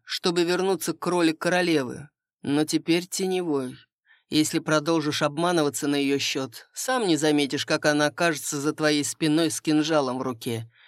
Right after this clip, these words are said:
безэмоционально отрезал он. «Пойду готовиться к дуэли. Приходите поболеть.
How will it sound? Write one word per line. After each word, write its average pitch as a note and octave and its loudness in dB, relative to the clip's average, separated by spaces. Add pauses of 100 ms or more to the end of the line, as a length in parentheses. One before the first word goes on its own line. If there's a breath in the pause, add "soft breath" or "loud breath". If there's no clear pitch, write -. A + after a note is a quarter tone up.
(220 soft breath)
безэмоционально C#3+ 0
отрезал C3+ -2
он. B2 -6 (640)
«Пойду G3 2
готовиться D#3 2
к C#3 -4
дуэли. B2+ 0 (260)
Приходите A3 -2
поболеть. C3+ -2